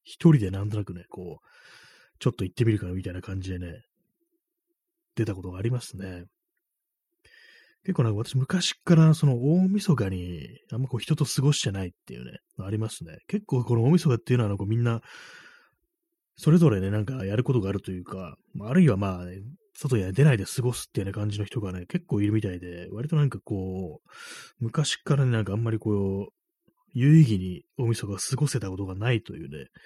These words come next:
そんなイメージあるんですよね。カウントダウン的なところ、ことをね、なんか全然こうしたことがないっていうね、のがあります。まあ、それだけなんですけどもね。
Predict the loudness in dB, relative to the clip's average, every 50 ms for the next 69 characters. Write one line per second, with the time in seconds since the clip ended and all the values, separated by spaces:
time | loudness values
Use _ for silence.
0 | -20 -20 -20 -20 -20 -20 -20 -20 _ _ -8 -4 -2 0 2 2 4 4 2 2
1 | 0 -6 -10 -12 -14 -16 -16 -16 -14 -14 -16 -16 -18 -14 -6 -2 0 0 2 4
2 | 4 6 8 8 8 8 8 6 6 6 4 2 2 0 -2 -4 _ _ _ _
3 | _ -4 -2 0 0 0 -2 -4 -10 -10 -8 -4 -2 -2 -2 -2 -4 -4 -6 -6
4 | -4 -4 -2 -2 0 -2 -2 -4 -6 -8 -6 -6 -6 -6 -8 -14 _ _ -16 -14
5 | -14 -14 -14 -16 -18 -20 -20 _ _ _ _ _ -20 -20 -20 -20 -20 -20 -20 _
6 | _ _ _ _ _ _ _ _ -10 -10 -10 -8 -8 -8 -8 -8 -8 -10 -10 -10
7 | -8 -8 -8 -10 -12 -14 -12 -14 -14 -12 -8 -6 -2 0 2 4 4 2 2 0
8 | -6 -12 -16 -16 -16 -16 -18 -20 -18 -16 -14 -14 -14